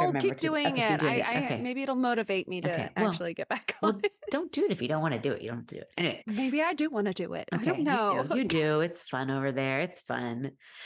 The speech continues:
Speaker 1: Okay, here's the question that I have for you. So, w-, I'm gonna ask you this question, and then I say we both go take a potty break or get a whatever you need to
Speaker 2: Mm.
Speaker 1: get, and then we come back with a m-, moment to chat about it. Um, and then you guys come join us on the bonus episode, and that's what we're answering.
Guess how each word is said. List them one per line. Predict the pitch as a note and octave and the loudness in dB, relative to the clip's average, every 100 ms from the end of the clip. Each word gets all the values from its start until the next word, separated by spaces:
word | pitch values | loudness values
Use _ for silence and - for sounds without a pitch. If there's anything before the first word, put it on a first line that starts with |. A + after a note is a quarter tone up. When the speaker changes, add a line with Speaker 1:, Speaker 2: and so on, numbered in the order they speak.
| - F3+ G#3 | -16 -8 -4
Speaker 1:
Okay, | G3+ - - | -4 -6 -6
here's | A#3+ C4 | -2 0
the | D4+ | -2
question | - B3 - F#3+ | -2 -2 0 0
that | F3 | 0
I | D#3+ | -2
have | D3 C#3 | -4 -6
for | C3+ | -6
you. | A2+ A2 | -6 -4
So, | D#3+ C3+ | -4 0
w-, | C#3+ C#3+ | 0 0
I'm | E3 | 0
gonna | F#3+ F#3+ - | 0 -2 -2
ask | E3+ G3 | -4 -2
you | A#3 | -4
this | F#3 | -4
question, | - A2+ - A#2 A#2 | -4 -6 -4 -6 -4
and | C3+ | -2
then | D3 | 0
I | D3+ | 0
say | E3 - C#3+ | -2 0 0
we | C3+ C#3+ | 0 -2
both | C3+ C#3+ - - C#3+ | 0 -2 -4 -14 -6
go | D3+ C#3 C#3 D3 - | 0 2 2 0 -4
take | - D3 | -8 -8
a | |
potty | - D#3 D3 | -4 -2 0
break | D3 C3+ C#3 | 0 -2 -2
or | B2 - - | -6 -10 -6
get | D3+ C#3 | -2 2
a | C#3+ C#3 | 2 0
whatever | C3+ C#3 C3 C#3 | 0 -2 -2 -2
you | B2+ | 0
need | G3+ | 0
to | F#3+ | 0
Speaker 2:
Mm. | E3+ | 0
Speaker 1:
get, | F#3 - - _ | -2 -6 -20 _
and | D3 C#3 | -4 0
then | C3+ | 0
we | C3+ | 0
come | C3+ C3 | -2 -4
back | B2+ C3+ - | -4 -6 -6
with | C3 | -4
a | B2 | -4
m-, | A#2 - D3 - D3 | -4 -6 -10 -8 -4
moment | C#3+ C3 - | -2 0 -2
to | C3+ | -4
chat | - C#3 | -4 -4
about | D#3+ F#3+ C4 | -2 -2 -2
it. | - - - - - | -6 -12 -14 -10 -4
Um, | C#3+ C#3 | -2 -2
and | - C3+ | -2 0
then | C3 C3 | 0 0
you | C#3 | 0
guys | D3 C#3+ E3+ E3+ | 0 0 0 -2
come | - - C#3 | -6 -2 0
join | C3+ C3+ | 0 0
us | C3 | 0
on | C3+ | 0
the | |
bonus | B2 C3 C3 | 0 0 0
episode, | B2 C#3 A#2 | -4 -4 -2
and | A2 | -2
that's | G2 - | -4 -6
what | |
we're | A#2 | -6
answering. | A#2 A2+ - | -6 -8 -10